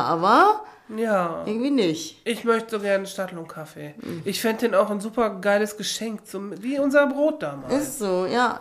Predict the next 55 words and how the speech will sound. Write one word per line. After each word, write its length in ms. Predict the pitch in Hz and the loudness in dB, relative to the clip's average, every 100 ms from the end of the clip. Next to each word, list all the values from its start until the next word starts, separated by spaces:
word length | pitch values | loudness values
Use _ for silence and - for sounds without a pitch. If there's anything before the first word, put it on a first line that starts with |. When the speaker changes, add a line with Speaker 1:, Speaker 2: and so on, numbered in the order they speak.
| - | -6
Speaker 1:
Ist 160 | 202 | -4
ein 140 | 214 214 | 0 6
mega 240 | 240 254 | 6 6
geiles 340 | 240 240 233 233 | 4 4 2 -2
Geschenk 440 | 202 - 247 269 | -4 2 2 2
und 140 | 214 | -2
außerdem, 840 | - 220 233 247 208 226 226 226 208 | 2 4 4 0 2 4 4 4 0
Speaker 2:
Wahrscheinlich 380 | 208 208 202 202 | 0 2 0 -2
Speaker 1:
äh, 20 | |
Speaker 2:
sehr 140 | 160 | -4
lecker. 240 | 160 196 190 | -4 -2 0
Speaker 1:
wisst 180 | 226 - | 0 2
ihr, 120 | 233 | 2
wie 80 | 220 | 0
viel 200 | - 226 | -2 -6
Kaffee 360 | - 165 262 262 | -4 -2 0 2
wir 100 | 285 | 0
trinken, 340 | - 269 254 | -2 -2 0
Leute? 340 | 247 247 262 262 | 2 2 2 0
Also 380 | 208 202 196 | 2 2 2
wenn 180 | 196 202 | 0 0
die 140 | 202 233 | -2 0
Leute, 340 | 233 240 233 | 2 2 -2
die 120 | 202 | 0
das 160 | 214 214 | 0 2
davor 380 | 214 202 254 262 | 0 2 6 8
haben, 460 | 202 180 180 165 160 - - - - _ - | 8 6 2 -2 -6 -12 -16 -18 -20 _ 0
uns 320 | 220 233 226 | 4 4 6
hören, 420 | 233 311 262 220 185 | 6 8 10 8 8
Speaker 2:
<laughs> 720 | 156 - - 254 254 - - 226 | 2 -2 -6 -8 -8 -10 -10 0
Ja. 460 | 262 220 175 175 - | 4 4 2 -4 -12
Speaker 1:
ihr 80 | 196 | -8
könnt 240 | 180 269 262 | 6 8 10
uns, 200 | 262 - | 6 2
ihr 160 | 247 254 | 0 4
könnt 180 | 294 254 | 4 6
euch 140 | 277 | 4
eine 140 | 240 254 | 4 6
goldene 320 | 262 262 240 | 6 8 8
Nase 280 | 277 330 311 | 8 8 8
an 140 | 247 | 8
uns 160 | 233 220 | 8 6
verdienen, 380 | 254 214 208 202 | 6 6 6 6
Speaker 2:
<laughs> 40 | |
Speaker 1:
Leute. 280 | 196 196 233 | 6 6 4
Speaker 2:
Das 220 | 180 170 | 4 2
stimmt. 240 | - 302 - - 302 294 | 2 2 4 4 2 4
Und 180 | 226 208 | 4 8
wenn 160 | 269 | 8
das, 220 | 359 339 | 10 6
also 200 | - 233 | 2 0
ich 140 | 226 - | 0 0
glaube, 300 | 240 294 302 | 4 8 10
dass 360 | 285 233 170 | 12 10 6
die 220 | - 233 | -2 -6